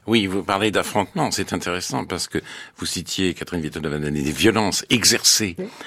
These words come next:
Speaker 1: à l'égard, euh, des immigrés à la fin du dix-neuvième siècle, mais là, il y a des violences de plus en plus fréquentes venues sinon des immigrés, du moins des, des jeunes issus de l'immigration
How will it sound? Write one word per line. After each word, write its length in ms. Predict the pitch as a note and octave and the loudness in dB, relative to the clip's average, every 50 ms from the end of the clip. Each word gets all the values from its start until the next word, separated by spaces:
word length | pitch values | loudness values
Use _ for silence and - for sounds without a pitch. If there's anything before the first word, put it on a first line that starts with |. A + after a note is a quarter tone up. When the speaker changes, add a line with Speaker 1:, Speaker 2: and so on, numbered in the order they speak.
| - - - _ | -16 -18 -12 _
Speaker 1:
à 80 | - F2+ | -4 -2
l'égard, 640 | D2+ D#2 D2+ D2 E2 E2 D#2+ D#2 D2+ C#2+ - - - | 0 0 0 0 0 0 0 0 -2 -4 -6 -6 -6
euh, 240 | D2+ C2 C2+ C2+ A#1+ | -6 -6 -6 -8 -10
des 540 | A#1+ B1+ C2+ C2 B1+ B1+ B1+ B1+ B1+ A#1+ A#1+ | -10 -8 -6 -4 -4 -4 -4 -4 -6 -4 -4
immigrés 680 | C2+ C#2+ C2 B1+ C#2+ D2 C#2 C#2 C#2 C#2 C#2+ D2 C#2 A#1+ B1+ | -2 -2 -2 -4 -4 -4 -4 -4 -4 -4 -4 -4 -6 -6 -8
à 60 | B1+ | -10
la 80 | B1+ | -10
fin 160 | C2 - - D2 | -8 -8 -6 -6
du 120 | C2+ C#2 | -6 -8
dix-neuvième 420 | B1+ C2 B1+ C2 C#2+ C#2 C2 C#2+ | -8 -10 -8 -8 -6 -6 -6 -6
siècle, 400 | C#2 - - B2 C3+ D3+ D3 - - - - - - - | -6 -4 -2 0 0 0 0 -2 -4 -10 -12 -12 -8 -4
mais 140 | - D#2 F2 | 0 0 2
là, 280 | G2 B2 C#3 C#3+ C#3 A#2+ - - - - - - - | 2 2 2 2 2 0 -4 -10 -18 -20 -20 -18 -8
il 80 | - D2+ | -6 -4
y 40 | D#2 | -4
a 60 | D2 | -2
des 140 | C2 D#2 C#2+ | -2 -4 -2
violences 800 | - D#2 G2 G#2 G#2+ G#2+ G2 F2+ E2+ D#2 - - - - - - | 2 4 6 6 6 4 2 0 0 0 -2 -2 -2 -4 -4 -6
de 80 | - F2+ | -8 -8
plus 240 | - - E2+ D2+ D#2 | -6 -6 -4 -4 -4
en 60 | D2 | -6
plus 260 | - D#2 C#2+ - - - - - | -6 -8 -8 -8 -10 -12 -14 -14
fréquentes 640 | - - - C#2 - - - C3+ D3 D3+ D3 - - - - - - | -12 -12 -10 -10 -8 -6 -6 -4 -4 -4 -6 -6 -8 -12 -12 -8 -4
venues 640 | E2 E2+ F#2+ C3+ E3+ F3 F3 F3+ F3+ E3+ C3+ - - - - - - - - | 2 6 8 8 10 10 10 8 8 8 6 4 2 -4 -20 -20 -20 -12 -6
sinon 320 | - - G#2 G2+ G2 F#2 | -2 2 2 2 2 2
des 220 | E2+ E2+ D#2+ C#2+ D2+ | 0 -2 -4 -4 -4
immigrés, 580 | D#2 D2+ D2+ D#2 F2 A#2 C3+ D3 D2+ D2+ C#2+ | -4 -4 -4 -4 -2 0 0 0 0 0 -2
du 180 | - D#2+ E2+ F#2 | -4 -4 -2 0
moins 560 | F#2+ F#2 G2 G#2 G#2 G2 F#2+ F#2 F2+ F2 E2 | 0 2 2 2 2 2 2 2 0 0 -2
des, 440 | D2 C#2+ D2 C#2+ C#2 C#2 C2+ C#2 C2 | -2 -2 -2 -2 -2 -2 -4 -4 -6
des 180 | B1+ C#2+ D2 | -6 -6 -4
jeunes 460 | C#2+ C#2+ D#2 G#2 G#2+ F#2+ E2+ E2+ D#2 - - - - - - _ - | -2 0 2 4 4 4 2 0 -2 -4 -8 -14 -16 -18 -14 _ -4
issus 440 | G2 F2+ - - - - A#2+ A#2+ G2 | 0 2 2 2 4 4 2 2 2
de 100 | E2 E2+ | 2 -2
l'immigration 800 | D2+ D#2 D2+ C#2 C#2+ D2 D2+ - - - C#3 D3+ E3 D#3+ - | -2 -4 -4 -6 -8 -8 -6 -4 -2 -2 -2 -2 -2 -4 -6